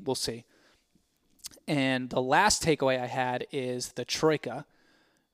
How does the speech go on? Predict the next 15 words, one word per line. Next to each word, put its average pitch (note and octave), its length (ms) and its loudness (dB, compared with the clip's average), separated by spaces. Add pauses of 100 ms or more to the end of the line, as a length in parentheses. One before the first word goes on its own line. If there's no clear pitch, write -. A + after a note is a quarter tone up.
which C#3 360 -2
is B2 480 0
Russian C3+ 560 0
for B2 320 -8
three C3+ 580 -6 (220)
or B2+ 140 -4
trio. C3 640 -2 (1200)
If C#3+ 200 0
you F3+ 180 2
think D3+ 640 -4
that - 160 -2
they're C3 120 0
not C3+ 300 -2
gonna C#3 180 -4
put C3+ 320 -4